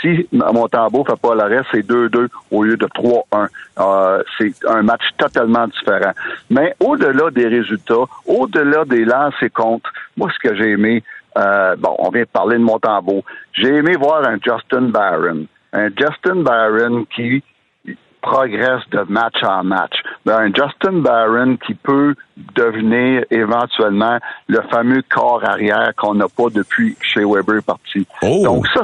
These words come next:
Speaker 1: c'est des, ça, c'est des belles nouvelles. J'ai vu Ma-, Mike Matheson, un vétéran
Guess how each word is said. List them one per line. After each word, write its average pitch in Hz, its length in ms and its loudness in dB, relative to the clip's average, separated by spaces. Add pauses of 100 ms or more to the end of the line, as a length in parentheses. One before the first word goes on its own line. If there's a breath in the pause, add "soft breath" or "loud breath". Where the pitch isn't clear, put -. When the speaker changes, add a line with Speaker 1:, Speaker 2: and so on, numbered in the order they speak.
Speaker 1:
c'est 123 120 0
des, 113 240 2 (120)
ça, - 120 0
c'est 131 180 0
des 107 220 2
belles 123 380 2
nouvelles. 104 440 2 (500 loud breath)
J'ai - 220 2
vu 339 140 2
Ma-, 190 260 2
Mike 123 400 2
Matheson, 107 720 0 (280 loud breath)
un 107 240 0
vétéran 127 640 0